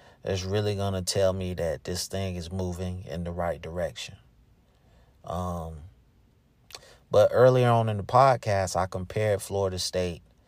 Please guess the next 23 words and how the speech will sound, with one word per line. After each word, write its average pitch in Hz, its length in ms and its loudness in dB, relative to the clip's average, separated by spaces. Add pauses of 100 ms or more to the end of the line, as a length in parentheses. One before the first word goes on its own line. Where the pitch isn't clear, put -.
(200)
to 87 100 -4
Golden 101 460 2
State 78 440 -4 (600)
and 85 160 -4
how 90 180 4
we 90 160 0
used 98 560 -4
to 92 80 0
have 95 540 2
that 92 320 0
type 92 340 -2
of 76 140 -6
model 87 640 2 (420)
in 90 180 -4
the 85 100 -2
nineties 85 640 -4 (240)
and 80 120 -6
in 82 120 -6
the 76 120 -6
early 92 360 -2
two 90 200 -8
thousands. 90 800 -2 (640)
And 80 520 -8